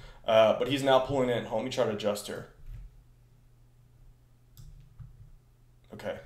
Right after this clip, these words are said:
you can see here in the bottom left, he's now pulling in, like, two to four hundred dollar days following my Deadbeat Super Affiliate System. So it's working for a lot of people. It's work, it works for me. If anyone's getting results, do you mind just commenting? I just wanna see where everyone's at.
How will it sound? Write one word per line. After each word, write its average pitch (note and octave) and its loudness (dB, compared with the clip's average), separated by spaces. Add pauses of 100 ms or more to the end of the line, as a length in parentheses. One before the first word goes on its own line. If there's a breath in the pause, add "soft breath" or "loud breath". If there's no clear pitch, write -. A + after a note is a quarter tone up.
you B2 -6
can C3 -2
see D3+ 0
here D3 0
in C3+ 2
the A#2+ 0
bottom A#2 6
left, A#2 2 (420 soft breath)
he's A#2+ -6
now B2 6
pulling B2 4
in, B2 0
like, G#2 0
two C3 -2
to B2 -4
four B2+ 2
hundred B2 2
dollar A#2 6
days A2+ -6 (460 soft breath)
following A#2 6
my A2+ 2
Deadbeat G#2+ 0
Super G#2+ -6
Affiliate G2+ -8
System. - -12 (720 loud breath)
So D3 10
it's C#3 6
working G#3 10
for E3+ 4
a F3 8
lot D3 12
of D3 8
people. C#3+ 0
It's C3 -4
work, C3+ 2
it - -6
works C3 -2
for C3 -8
me. B2+ 0
If B2+ -4
anyone's E3+ 2
getting E3+ 0
results, C#3 8 (240)
do C3+ -6
you C3 -2
mind B2+ 4
just B2 -6
commenting? C3 2
I B2 4
just A#2 0
wanna B2 -6
see B2+ -6
where A#2 -2
everyone's A2+ 2
at. A#2 2